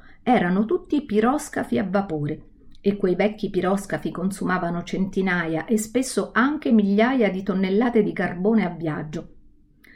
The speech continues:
Per i fornitori marittimi il carbone era oro nero. Mio padre e la sua recente conoscenza, il signor Adnesen, fiutarono l'affare.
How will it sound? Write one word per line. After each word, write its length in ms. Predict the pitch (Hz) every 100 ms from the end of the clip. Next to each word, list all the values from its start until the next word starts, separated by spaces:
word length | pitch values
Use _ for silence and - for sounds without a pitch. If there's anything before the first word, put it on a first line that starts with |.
| -
Per 140 | 170
i 60 | 160
fornitori 560 | 165 160 160 196 190 170
marittimi 680 | 156 220 - 247 240 233
il 140 | 180 -
carbone 580 | 170 151 151 202 170 160
era 300 | 156 - -
oro 380 | 196 226 214 202
nero. 520 | 180 156 147 151 - - - - - - - - - -
Mio 220 | 254 262
padre 460 | - 151 147 160 160
e 140 | 202
la 100 | 160
sua 240 | 143 170 160
recente 500 | 151 - 175 - 185
conoscenza, 840 | 160 156 - 220 160 160 196 208
il 140 | 202 -
signor 360 | - 170 165 165
Adnesen, 720 | 170 151 147 143 - 220 - - - - _ _ - -
fiutarono 640 | - 175 175 180 175 170 160
l'affare. 680 | 160 - - 156 156 -